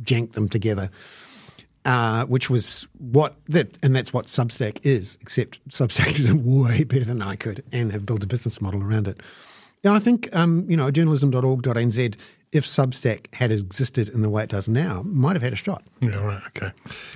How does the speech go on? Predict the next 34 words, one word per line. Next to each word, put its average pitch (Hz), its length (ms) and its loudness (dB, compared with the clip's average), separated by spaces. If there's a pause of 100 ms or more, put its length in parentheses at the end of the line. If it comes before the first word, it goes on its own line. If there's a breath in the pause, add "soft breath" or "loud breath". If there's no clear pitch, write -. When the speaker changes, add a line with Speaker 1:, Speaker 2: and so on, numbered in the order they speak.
(160 loud breath)
Speaker 2:
And 156 240 4
Speaker 1:
And, 202 240 4
and 214 80 4
also, 247 400 4
remember 226 220 4
back 165 300 -4
two 196 120 0
thousand 156 280 2 (300)
twelve 147 720 -2 (480 soft breath)
thirteen, 127 760 0 (500 soft breath)
you 214 100 0
know, 208 120 2
there 233 100 2
were 247 80 2
still 269 300 2
a - 20 6
lot 185 240 4
of 135 80 0
<laughs> - 80 2
journalists 143 420 2
around, 131 680 0 (160)
and, 131 420 2 (840 loud breath)
uh, 135 140 2
people 180 340 2
didn't 156 340 2
really 135 400 2
understand 113 720 0
what 120 280 -2 (420)
a 113 220 2
journalism-free 110 880 0
democracy 104 720 0 (260)
would 117 240 -2
look 190 220 -2
like. - 240 -10